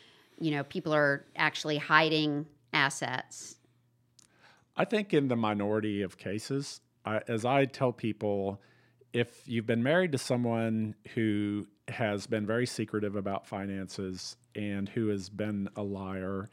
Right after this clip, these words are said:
Speaker 1: <laughs>
Speaker 2: and who has not been forthcoming about their personal life or their financial life, uh, there are people who, who have for many years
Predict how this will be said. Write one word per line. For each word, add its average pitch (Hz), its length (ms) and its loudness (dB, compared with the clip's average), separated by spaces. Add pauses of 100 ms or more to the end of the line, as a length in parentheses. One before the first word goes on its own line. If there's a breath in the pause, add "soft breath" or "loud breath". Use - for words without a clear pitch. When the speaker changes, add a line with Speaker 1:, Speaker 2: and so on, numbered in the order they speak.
(140 loud breath)
Speaker 1:
<laughs> - 180 -12
Speaker 2:
and 104 240 -4
who 110 200 -4
has 101 320 -6
not 101 460 -4
been 104 160 -4
forthcoming 101 720 -6
about 95 400 -6
their 95 120 -4
personal 107 500 -6
life 101 460 -8 (120)
or 107 240 0
their 101 160 0
financial 101 640 -8
life, 98 420 -6 (440 soft breath)
uh, 107 200 -2
there 127 200 2
are 139 120 6
people 117 380 0
who, 110 360 0 (120)
who 110 360 2
have - 280 -6
for - 160 -6
many 110 360 -4
years 127 640 -2